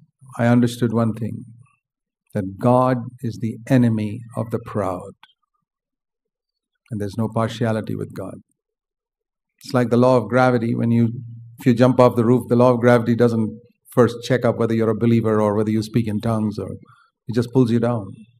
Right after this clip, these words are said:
God resists the proud. It doesn't matter who you are.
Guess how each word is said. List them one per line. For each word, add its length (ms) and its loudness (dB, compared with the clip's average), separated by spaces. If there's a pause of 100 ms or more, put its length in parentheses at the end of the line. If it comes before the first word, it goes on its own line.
(1700)
God 380 6
resists 420 2
the 120 -2
proud. 460 0 (580)
It 100 -8
doesn't 200 2
matter 200 4
who 120 4
you 180 6
are. 380 -2